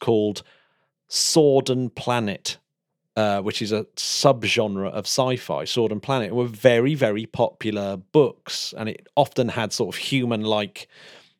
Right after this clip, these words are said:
beings fighting with, um, swords on an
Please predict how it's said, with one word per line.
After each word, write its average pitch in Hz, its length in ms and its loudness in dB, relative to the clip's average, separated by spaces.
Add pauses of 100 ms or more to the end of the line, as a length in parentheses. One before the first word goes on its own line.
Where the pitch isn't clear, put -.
(220)
beings 113 480 2
fighting 123 840 2
with, 110 500 -2 (100)
um, 101 500 -2
swords 107 840 2
on 117 120 0
an 120 140 -2